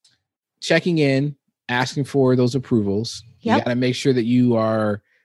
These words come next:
Speaker 1: you know, sh-, worthy of it, right?
Speaker 2: Yeah.
Speaker 1: Um,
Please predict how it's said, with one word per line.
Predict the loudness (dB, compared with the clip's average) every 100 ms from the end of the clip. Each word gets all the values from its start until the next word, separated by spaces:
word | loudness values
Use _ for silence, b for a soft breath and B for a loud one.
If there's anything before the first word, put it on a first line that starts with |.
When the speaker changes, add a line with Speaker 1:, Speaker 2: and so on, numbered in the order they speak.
| _ -2
Speaker 1:
you | 0
know, | 0 -2 -8
sh-, | -12 -12 -12
worthy | -6 0 2 2 2 0
of | 0 -2
it, | -4 -6 _
right? | -8 -4 -2
Speaker 2:
Yeah. | -2 -4 -4 -6 -10 _ _ -2
Speaker 1:
Um, | 2 2 0 -2